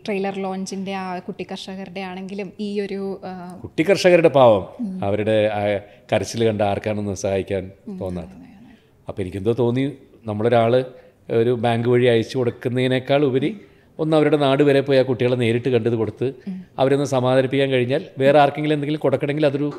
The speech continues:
Speaker 2: ഇതാവുകയും ചെയ്യും.
Speaker 1: അതെ.
Speaker 2: അന്നത്തെ ഒരു ദിവസം തന്നെ ഞാൻ പോയ ശേഷം ഒരുപാട് പേര് ആ കുട്ടികൾക്ക് ഹെൽപ്പായിട്ട് വന്നു.
Speaker 1: ഉം.
Speaker 2: എത്ര പേരാണ് ഞാൻ ചെയ്തതിനേക്കാളൊക്കെ ഒരുപാട്, ഒരുപാട്, ആ, ആ, യൂസഫ് അലി സാർ അപ്പം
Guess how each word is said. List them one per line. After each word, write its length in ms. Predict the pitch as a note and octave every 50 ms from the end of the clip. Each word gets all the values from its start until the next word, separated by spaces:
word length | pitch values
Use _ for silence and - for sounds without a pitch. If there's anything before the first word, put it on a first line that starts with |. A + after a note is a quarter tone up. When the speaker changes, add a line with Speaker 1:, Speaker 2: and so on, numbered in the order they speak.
| - -
Speaker 2:
ഇതാവുകയും 460 | C#3 B2+ D3 C#3+ C3+ C#3 D3 D#3 D3+
ചെയ്യും. 300 | C3 C3 C3 C3+ E3 F#3 - G#3
Speaker 1:
അതെ. 220 | G#3+ G3+ G3+ F#3+ F#3 - - _ _ _ -
Speaker 2:
അന്നത്തെ 240 | - A#2 A#2+ A2+ C3
ഒരു 120 | B2 B2
ദിവസം 340 | C3 C3+ C3 - C#3+ C3 C3+
തന്നെ 120 | C3+ C#3
ഞാൻ 180 | C#3 C#3 C3 C3
പോയ 200 | B2 B2 A#2+ B2
ശേഷം 340 | B2 B2 B2+ A#2 - - C3 - - _ _ - - _ -
ഒരുപാട് 360 | G#2 A2 G#2+ A#2 C3+ D#3 F3
പേര് 180 | E3 D3+ B2 B2
ആ 40 |
കുട്ടികൾക്ക് 360 | A#2 G#2 G#2+ F#2 G#2 G2+ G2 -
ഹെൽപ്പായിട്ട് 420 | G2+ F#2 F2+ - G2+ F#2+ F2 -
വന്നു. 380 | E2 D#2+ - _ - F#2 F2+ -
Speaker 1:
ഉം. 80 | F3+ _ _ _ _ _ _ _
Speaker 2:
എത്ര 420 | - _ _ _ C3 B2+ B2 C#3
പേരാണ് 480 | C#3 A#2+ A#2+ A2 G#2 G2 F2+ F2 E2 D#2+
ഞാൻ 140 | F2+ F#2+ F2+
ചെയ്തതിനേക്കാളൊക്കെ 600 | E2 G2 G2 F#2+ G2 G2+ F#2 - G2+ G2+ - G2+
ഒരുപാട്, 420 | F#2 F#2 F2+ G2 G#2 G#2+ A2 G#2
ഒരുപാട്, 400 | F#2 F#2+ F2+ G2+ G2+ A2 A2+ A2
ആ, 760 | G2 - - _ _ _ - _ _ _ _ _ _ _ -
ആ, 920 | G2 F#2 F2+ F2 F2+ F2 E2+ D#2+ - _ _ _ _ _ G2+ G2 F#2 F#2 F#2 G2
യൂസഫ് 420 | G2 G#2 G#2 G2+ - B2 - -
അലി 80 | A2+ G#2+
സാർ 200 | F#2 - G#2+ G2
അപ്പം 300 | G2 - - - -